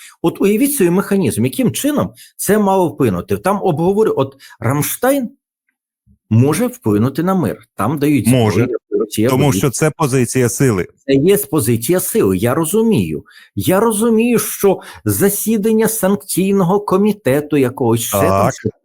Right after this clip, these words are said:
Speaker 1: воно дає момент.
Speaker 2: G seven,
Speaker 1: Яким
Speaker 2: коли
Speaker 1: чином
Speaker 2: збирається і починають
Speaker 1: саміт
Speaker 2: розбирати санкції,
Speaker 1: миру?
Speaker 2: це дуже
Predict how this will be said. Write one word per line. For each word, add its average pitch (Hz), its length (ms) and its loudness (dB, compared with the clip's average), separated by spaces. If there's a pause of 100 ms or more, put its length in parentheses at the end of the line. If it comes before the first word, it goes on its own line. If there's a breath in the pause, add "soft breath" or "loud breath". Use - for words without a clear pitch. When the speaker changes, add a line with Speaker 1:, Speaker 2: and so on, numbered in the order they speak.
(300)
Speaker 1:
воно 156 380 2
дає 202 580 2
момент. 113 440 0
Speaker 2:
G 98 200 -4
seven, 147 320 2
Speaker 1:
Яким 143 160 2
Speaker 2:
коли 143 200 2
Speaker 1:
чином - 140 2
Speaker 2:
збирається 139 560 2
і 143 60 2
починають 135 500 -2
Speaker 1:
саміт 131 160 0
Speaker 2:
розбирати 165 400 2
санкції, 226 480 0
Speaker 1:
миру? - 120 -2
Speaker 2:
це 107 520 0
дуже 123 260 0